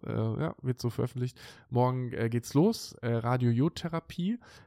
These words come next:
Ähm, zweiter Teil, gebe ich dir auf jeden Fall mal ein Update, wenn ich da raus bin.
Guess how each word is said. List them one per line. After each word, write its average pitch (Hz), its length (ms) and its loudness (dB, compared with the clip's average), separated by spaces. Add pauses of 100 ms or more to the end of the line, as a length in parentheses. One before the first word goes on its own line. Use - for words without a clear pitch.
(180)
Ähm, 110 460 2
zweiter 127 380 2
Teil, 131 320 2
gebe 123 140 2
ich 123 60 -2
dir 131 100 0
auf - 120 -2
jeden 127 120 0
Fall 117 140 0
mal 107 100 2
ein - 80 -6
Update, 110 340 -2
wenn 107 100 -2
ich 113 100 -4
da 92 100 -6
raus 113 320 -2
bin. 127 320 -2